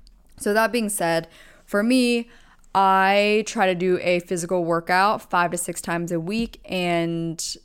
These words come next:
it, it, it ranges. Like, I'm not the biggest, "Oh, I go to the gym five times a week" person. I'm very a mix of cardio, yoga, uh, actual strength training, all of that. So I'll try to do strength training at the gym where I'm lifting weights.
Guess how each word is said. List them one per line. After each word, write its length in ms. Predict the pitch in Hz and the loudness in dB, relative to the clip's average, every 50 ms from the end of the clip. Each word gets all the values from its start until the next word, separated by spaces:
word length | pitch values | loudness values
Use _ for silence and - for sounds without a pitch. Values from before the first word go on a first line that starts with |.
| _ - | _ 0
it, 220 | 202 214 214 - - | 2 2 2 0 -2
it, 160 | 208 220 214 - | -2 -2 0 2
it 120 | - 262 | 2 0
ranges. 640 | 240 202 196 196 208 226 226 - 170 143 156 - - | 2 2 -2 -2 0 0 -2 -2 -2 -4 -4 -4 -6
Like, 100 | 170 165 - | -6 -6 -4
I'm 320 | - 190 190 190 196 190 190 | -4 -4 -2 -2 -2 -2 -2
not 520 | 185 180 185 190 196 - - - - 208 | 0 0 0 0 0 -2 -6 -14 -12 -8
the 80 | - 202 | -8 -6
biggest, 560 | 170 170 190 170 - 185 180 - - - - - - | -4 -4 -4 -2 -2 -2 -2 -2 -6 -8 -10 -12 -8
"Oh, 120 | - 185 180 | -4 -2 0
I 140 | 175 170 | 0 0
go 160 | 165 165 175 175 | 0 -2 -2 0
to 60 | 170 | 0
the 80 | 170 | -2
gym 260 | 160 - 175 165 165 170 | -4 -4 -4 -4 -4 -4
five 240 | - 180 175 170 | -2 -2 -2 -2
times 240 | - 185 180 180 175 | -2 -4 -4 -2 -4
a 60 | 185 | -4
week" 220 | 175 190 196 - - | -2 -4 -4 -6 -6
person. 540 | - 220 202 202 - 220 214 220 226 226 220 - - - - - - | -4 -4 -4 -4 -2 -4 -2 -2 -2 -4 -6 -10 -16 -20 -20 -10 -4
I'm 260 | - 196 190 190 180 | -2 -2 0 0 0
very 440 | 175 185 180 180 180 180 175 170 - | 0 0 2 2 2 0 0 -2 -2
a 60 | - 175 | -4 -6
mix 320 | 175 175 175 170 - - | -4 -4 -6 -6 -6 -8
of 160 | 175 165 - | -8 -8 -10
cardio, 800 | - - - 202 196 196 202 196 190 190 190 185 185 180 185 185 - - - _ _ - - - - _ _ _ - - _ _ - | -8 -4 0 0 2 2 2 2 2 2 2 2 2 0 -2 -6 -10 -20 -20 _ _ -20 -20 -20 -20 _ _ _ -20 -20 _ _ -12
yoga, 1000 | 185 175 170 208 208 202 196 196 180 190 185 180 175 175 175 175 185 175 - - - - - | -8 -2 2 4 6 6 6 4 4 4 4 4 4 4 4 2 0 -2 -6 -16 -16 -10 -8
uh, 300 | - 139 131 113 90 78 - _ - - | -6 -4 -4 -6 -8 -10 -14 _ 0 4
actual 500 | - 190 196 - - 214 196 185 180 180 | 4 4 4 2 0 0 0 0 0 -2
strength 420 | 190 - - - 214 196 190 180 - | -4 -8 -6 -4 -2 -2 -2 -4 -6
training, 340 | 196 180 175 175 175 170 | -6 -6 -4 -4 -4 -4
all 220 | - - 175 175 170 | -2 -2 -2 -2 -2
of 80 | 160 | -2
that. 320 | 170 170 170 175 - - - - - - - - - | 0 0 2 0 0 -4 -10 -20 -20 -20 -20 -20 -10
So 260 | - - 233 214 208 - - | -4 0 2 4 4 4 4
I'll 100 | - 233 | 2 2
try 180 | - 285 339 | 2 0 -2
to 80 | 359 285 | 0 0
do 120 | 277 254 | -2 -4
strength 360 | - - - 196 180 190 - | -6 -6 -6 -6 -6 -6 -8
training 480 | - - 190 180 175 175 175 170 170 - - | -8 -8 -6 -4 -4 -4 -4 -4 -6 -6 -6
at 140 | 196 196 - | -6 -6 -6
the 60 | 190 | -6
gym 380 | 170 - 180 170 165 165 165 | -6 -4 -4 -4 -2 -4 -2
where 100 | 160 170 | -2 -2
I'm 140 | 170 170 170 | -2 -2 -2
lifting 380 | 185 196 196 - 226 202 185 170 | -2 -4 -2 -4 -4 -4 -2 -2
weights. 280 | 165 165 160 165 - | -2 -2 -2 -4 -6